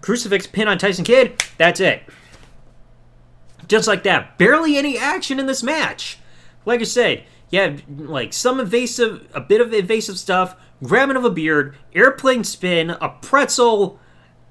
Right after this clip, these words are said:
and then a pin. <laughs> There was barely any action in this match. You saw more action for Zack Ryder and Justin Gabriel. And that is saying something. Holy shit. Then post-match, Daniel's trying to celebrate.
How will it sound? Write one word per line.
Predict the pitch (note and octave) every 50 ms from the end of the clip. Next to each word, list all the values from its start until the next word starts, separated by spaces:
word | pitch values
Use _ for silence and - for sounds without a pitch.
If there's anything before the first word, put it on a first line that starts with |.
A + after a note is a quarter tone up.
| - -
and | D#3 F#3 G#3+ A3 G3+ F3
then | A3 G#3+ G#3
a | F3+
pin. | - - F#3+ F#3+ D#3 G2+ F#2+ F#2+ -
<laughs> | - _ _ _ - - - - _ - - - - F3 - -
There | D4 D4
was | D4 G4 F#4 -
barely | F3 F3 D4+ C#4 D4+ D4+ D4 C4+ C4
any | B3+ C4+ C#4 A3+
action | G3+ G#3+ B3+ B3 - - G#3+ G#3+
in | G3+
this | F#3 G3+ F#3+ G3
match. | G3 E3+ B2 - - - - -
You | - G#3+ D4+
saw | D#4 D#4 - F4 F4+ F4+ E4+
more | E4+ E4 D#4+ C4+ -
action | - B3 - F#4 D4+ C#4+ - - D4 C#4+ B3+
for | B3 - C4+
Zack | A3+ F#3 B3 C4 C4 A#3+
Ryder | A3 G#3+ A#3 A#3+ A#3+ A3+ A#3+ A#3 A3
and | F#3+ F#3+ F3
Justin | - A3+ G#3 G3+ - - G#3 F#3 D#3
Gabriel. | D#3+ F3+ F#3 F#3+ F#3 E3+ D3+ C3 G#2+ G2 F2+ - _ _ _ _ _ _ _ -
And | E3 F3+
that | A#3 C#4 C#4+ B3+
is | A#3 - -
saying | - - - C4+ C4+ C#4 D#4 D4+ C#4
something. | A3 - - G#3+ F#3 E3 C#3 - B2+ F#2+ - - _ _ _ _ _ _ _ - _ _ _ _ _ _ _ - - - _ _ _ -
Holy | - - C4 C#4 D#4+ D4 F3+ A#2
shit. | - - - - - - B3+ B3 - G#2 - - - - - - - - - - _ _ _
Then | - G3+ A3+ A#3
post-match, | A#3+ C4+ C4+ C#4 C#4 C4 - F#3+ D#3 A#2+ F#2+ F2 - - - - - - - - -
Daniel's | - F#3 A#3+ D4 D#4 D4 -
trying | - C4+ C4+ C4+
to | B3
celebrate. | A3 A#3 - F3 C3 A#2+ G2+ G#2 G2+ G2+ G#2 A2+ -